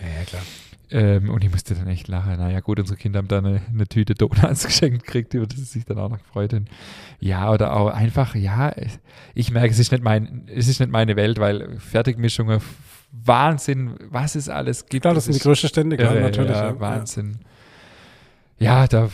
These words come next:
Speaker 2: klar, wir haben ein bisschen Verpackung hier und da, äh, geguckt und, ähm, ja, waren bei der Obek am Stand und, ähm,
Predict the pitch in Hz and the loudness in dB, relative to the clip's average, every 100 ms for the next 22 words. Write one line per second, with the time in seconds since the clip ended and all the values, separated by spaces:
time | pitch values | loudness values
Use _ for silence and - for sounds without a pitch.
0 | - - 101 104 101 117 120 127 120 120 | -8 -4 0 0 4 6 6 4 0 0
1 | 117 123 131 139 135 131 123 120 120 123 | -2 2 2 2 2 2 4 2 2 0
2 | - 120 113 113 113 110 117 - 117 - | -4 -4 -2 -2 -2 -4 -10 -6 -8 -8
3 | - 110 101 98 110 101 95 90 - - | -8 -4 -4 -2 -4 -4 -4 -8 -12 -20
4 | _ _ _ - - 110 104 120 110 104 | _ _ _ -20 -4 0 2 2 2 0
5 | 98 104 104 101 - 98 95 98 95 95 | 2 2 0 -4 -2 0 0 -2 -4 -6
6 | 95 107 98 90 | -6 -4 -4 -6